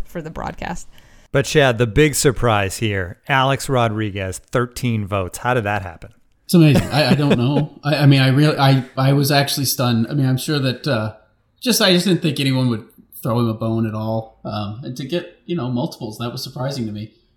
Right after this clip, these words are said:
Speaker 3: I also want, what, what struck me about Eckersley versus Remy is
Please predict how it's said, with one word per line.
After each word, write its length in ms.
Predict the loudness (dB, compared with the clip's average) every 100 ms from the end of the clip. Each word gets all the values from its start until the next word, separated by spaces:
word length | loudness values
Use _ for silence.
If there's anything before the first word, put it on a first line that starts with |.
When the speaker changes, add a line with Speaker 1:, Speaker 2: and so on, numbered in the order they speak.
| -8
Speaker 3:
I 120 | -4
also 200 | -2 0
want, 440 | 0 0 0 -4
what, 240 | -4 -4 -2
what 180 | -4 -2
struck 260 | -2 0
me 160 | 2 2
about 220 | 0 -2
Eckersley 400 | -2 -4 -4 -6
versus 240 | -6 -4
Remy 300 | 0 2 0
is 340 | -4 -8 -14